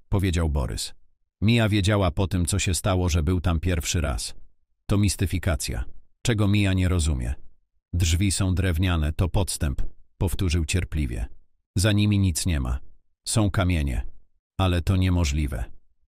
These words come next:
Nie mogę wykluczyć, że przy wejściu leżą kamienie, ale są takie stare. Zbite gwoździami, nawet porośnięte mchem, że nie sposób sobie wyobrazić, że wejście zostało otwarte niedawno. Co to oznacza? Ona nie wróci.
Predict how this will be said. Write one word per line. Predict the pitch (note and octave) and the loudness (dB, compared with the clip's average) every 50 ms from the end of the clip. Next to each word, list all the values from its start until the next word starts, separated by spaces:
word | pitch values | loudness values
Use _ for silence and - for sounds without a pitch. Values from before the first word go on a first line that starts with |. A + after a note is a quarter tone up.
| _ _ - | _ _ 0
Nie | G#2 G#2+ | 2 2
mogę | G#2 A2 A2 G#2 A2 | 4 4 4 2 2
wykluczyć, | E2+ G2 F#2 - G#2+ A2 G#2 - G#2 F2 E2 | 2 0 0 2 2 0 2 2 0 0 0
że | D#2 E2+ F2+ D#2+ | 0 0 0 0
przy | - - G#2 F2 | 0 0 0 0
wejściu | F2 F#2+ F#2+ F2+ - - G2 | 2 2 0 0 0 0 0
leżą | F2+ F#2+ G2 E2+ F#2 F2 E2 | 2 2 2 2 2 2 2
kamienie, | - F2+ F2 E2+ E2+ D2+ C#2+ C2 B1 B1+ - - - - _ _ - | 0 0 0 0 0 0 -2 -2 -4 -6 -8 -10 -18 -20 _ _ -4
ale | F#2+ F#2 F#2+ F#2 | -2 0 0 0
są | - - G#2 F#2 E2 | 0 0 0 0 0
takie | - F#2+ E2+ - F#2 E2 | 0 0 0 0 -2 -2
stare. | - - - F#2+ D#2+ B1+ A#1+ - - - - - - - _ _ _ _ _ - - | -2 0 0 0 0 0 -2 -4 -6 -8 -8 -16 -18 -20 _ _ _ _ _ -2 0
Zbite | E2+ D#2+ F2+ G#2+ - A2 G2 | 0 2 2 0 2 0 0
gwoździami, | E2 E2 F2+ F#2+ F2 E2+ E2+ G2+ G2+ F2+ E2 D2+ C2 - - - - - - - | 2 2 2 2 2 2 2 2 2 2 2 0 -2 -4 -6 -10 -16 -16 -6 -2
nawet | G2 G2+ G2+ F#2 G2 F2 - | 0 0 2 2 0 -2 0
porośnięte | - A#2 G#2+ G#2 F#2 - - A2 G#2+ G#2+ F#2 G#2 F#2+ | 0 2 2 2 2 2 2 2 2 2 2 2 2
mchem, | F2+ - - A2 F#2+ E2 D#2 D2+ | 0 2 2 2 2 2 2 0
że | F2 F2 | 0 0
nie | F2 E2+ E2+ | 2 2 0
sposób | - - - G2+ - - E2+ - | 0 0 0 0 0 0 -2 -2
sobie | - F#2 D#2+ F2+ E2+ | -2 -2 0 0 0
wyobrazić, | D#2 F#2+ F2 F2 E2+ E2+ G2 F#2+ E2+ E2 F2+ E2 | 2 2 0 2 2 2 2 2 2 2 0 0
że | D#2+ D#2 G2 F2+ | 0 2 2 2
wejście | E2+ G2+ G2 F#2 - - G2+ F2 | 2 2 2 0 0 -2 -2 -2
zostało | D#2 F2+ - - - F2+ F2 E2+ - | 0 -2 0 0 0 0 2 0 0
otwarte | G2+ F#2 - - G#2 F2+ F2+ - F2 E2+ | 0 -2 0 2 2 2 2 0 0 2
niedawno. | F2 F2 E2 F2 D#2 D2+ C#2+ C2 B1 - - - - - _ _ _ _ _ _ _ _ - | 2 2 2 2 0 0 0 -2 -2 -4 -6 -10 -12 -14 _ _ _ _ _ _ _ _ -4
Co | - A#2 G#2 | -2 -2 0
to | - - D#2 | 0 0 0
oznacza? | D#2+ D2+ F2 E2+ D#2 - - C2+ C2+ - - - - - _ _ _ _ _ - | 2 2 2 2 0 0 0 -2 -2 -2 -6 -10 -12 -18 _ _ _ _ _ 0
Ona | F#2+ G2 F#2+ F2+ | 2 2 4 4
nie | - F2+ E2+ | 4 2 2
wróci. | D#2+ F#2+ G2 - - - B1 B1 | 2 2 0 0 0 -2 -4 -4